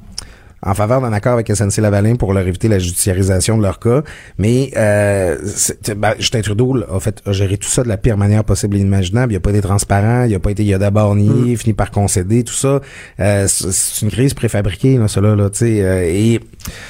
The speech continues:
Speaker 1: tu sais, euh, à la fin, moi, je trouve que le N P D est très efficace sur cette question-là, notamment en rappelant encore une histoire de copinage de libéraux avec des grandes firmes et tout ça. Tu sais, ça nous
Speaker 2: Ben,
Speaker 1: rappelle des
Speaker 2: c'est
Speaker 1: vieux
Speaker 2: ça.
Speaker 1: souvenirs. Et, euh, écoute, euh, je, oui, il est très vulnérable, Justin Trudeau, présentement,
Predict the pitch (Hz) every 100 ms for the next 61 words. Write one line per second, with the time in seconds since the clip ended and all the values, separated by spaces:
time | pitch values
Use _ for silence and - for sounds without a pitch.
0 | - - - 135 135 - 85 82 - _
1 | - - 113 107 160 147 143 120 127 110
2 | 104 101 98 117 - 110 101 - - 117
3 | - - 92 104 - 98 104 107 98 98
4 | 110 107 101 98 101 107 - - - 87
5 | - 107 107 107 107 107 120 113 101 120
6 | - 110 110 113 107 107 104 98 101 101
7 | 104 101 101 98 101 - 113 107 101 -
8 | 113 101 117 104 131 127 120 110 104 92
9 | 107 190 180 190 107 120 151 - - -
10 | - - 127 135 147 98 113 110 107 104
11 | - 104 147 147 - 104 101 98 95 107
12 | 98 151 147 - 135 135 120 113 143 127
13 | 117 - 113 139 117 104 98 120 139